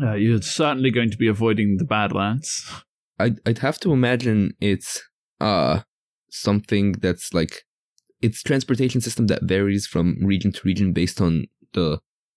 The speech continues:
Speaker 2: local, like, fauna, right?
Speaker 1: Yeah, yeah, for sure. Um, and, like, the needs of the land, basically.
Speaker 2: Exactly.
Speaker 1: So where you're headed,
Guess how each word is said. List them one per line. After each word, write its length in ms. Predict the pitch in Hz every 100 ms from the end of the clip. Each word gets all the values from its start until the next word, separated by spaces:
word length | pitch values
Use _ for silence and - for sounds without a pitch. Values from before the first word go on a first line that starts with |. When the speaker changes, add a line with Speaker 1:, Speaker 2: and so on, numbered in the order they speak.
| _ _ -
Speaker 2:
local, 640 | 101 95 - 90 85 82
like, 240 | 73 - - - _ _
fauna, 520 | - 98 101 78 98 - _ -
right? 440 | 85 80 82 - - _ _ _
Speaker 1:
Yeah, 280 | 139 180 123
yeah, 200 | 120 123
for 160 | 92 113
sure. 380 | - 117 113 - -
Um, 580 | 110 107 107 107 104 104
and, 720 | 113 107 107 104 104 104 98 - -
like, 180 | 104 98
the 100 | 123
needs 320 | 123 127 -
of 80 | 104
the 80 | 107
land, 420 | 104 101 98 98
basically. 540 | 107 101 - - - 135 -
Speaker 2:
Exactly. 540 | 113 113 107 - 113 - _ _ -
Speaker 1:
So 380 | - 123 120
where 300 | 113 131 170
you're 260 | 190 170 151
headed, 560 | 123 147 131 104 101